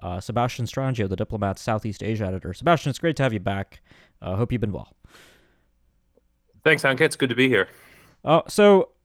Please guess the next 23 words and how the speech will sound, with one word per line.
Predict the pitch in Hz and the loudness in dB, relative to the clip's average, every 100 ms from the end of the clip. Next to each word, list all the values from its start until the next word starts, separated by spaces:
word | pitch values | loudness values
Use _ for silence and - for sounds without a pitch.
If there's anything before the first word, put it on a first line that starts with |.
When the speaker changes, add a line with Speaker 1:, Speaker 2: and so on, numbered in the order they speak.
| _ _ _ 175 | _ _ _ 4
Speaker 1:
as | 196 156 - - | 4 4 -4 -2
listeners | 180 185 175 143 | 2 2 2 2
may | 147 | 4
know, | 139 147 139 127 120 - | 4 6 6 6 4 2
um, | 117 110 104 101 - | 2 4 2 -2 -4
the | 135 | 0
United | 139 170 160 | 2 4 2
States | - 139 123 | 2 0 0
and | - 120 104 | -2 -6 -2
Vietnam, | 117 113 110 107 104 98 92 90 | -2 -2 0 0 2 0 -4 -10
uh, | 87 95 95 - | -10 -10 -10 -6
took | 131 117 - | -6 -4 -4
a | 110 104 101 - _ _ - | -4 -2 -4 -8 _ _ -10
major | 151 254 226 160 | -6 -2 0 -2
diplomatic | 101 175 143 131 120 - | -2 -4 0 0 0 -4
step | - 117 104 - | -2 -2 -2 -6
over | 95 107 101 101 95 | -8 -4 -2 -2 -4
the | 92 | -4
weekend, | 98 101 85 - - - | -6 -6 -10 -14 -20 -20
uh, | 82 85 87 | -16 -14 -8
actually | 101 127 117 104 95 | -6 -6 -6 -6 -6
sort | - 104 | -6 -8
of | 90 - | -8 -12